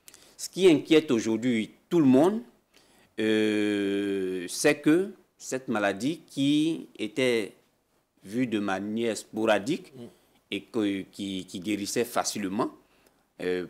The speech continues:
Speaker 1: par, par des trai-, des traitements symptomatiques, aujourd'hui commence à augmenter.
Speaker 2: C'est ça l'inquiétude.
Speaker 1: Voilà, c'est ça l'inquiétude et ça se, ça se propage.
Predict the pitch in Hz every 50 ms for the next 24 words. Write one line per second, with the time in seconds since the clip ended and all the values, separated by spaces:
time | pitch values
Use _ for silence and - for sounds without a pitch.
0 | - - 90 87 87 87 85 85 82 80 - 90 87 87 85 - - 98 90 90
1 | - _ - 90 90 87 82 - - - - 92 - 107 98 95 - 98 85 85
2 | - 92 87 82 85 - - 156 160 - - - - _ _ _ _ _ _ _
3 | _ _ - 107 104 104 104 117 139 135 - 110 104 113 131 131 - - - -
4 | - _ - 101 104 101 110 110 110 113 - - 98 92 - _ _ _ _ _
5 | 110 104 - 131 131 131 123 117 127 120 - 156 135 98 - - - 98 95 90
6 | 87 87 - - 101 92 - - 135 143 139 123 117 120 120 107 - - 139 151
7 | 160 - - 113 117 113 - - 107 107 - - - 107 101 95 92 92 - 107
8 | 98 - 113 - - 113 104 - - 101 87 80 80 - - - -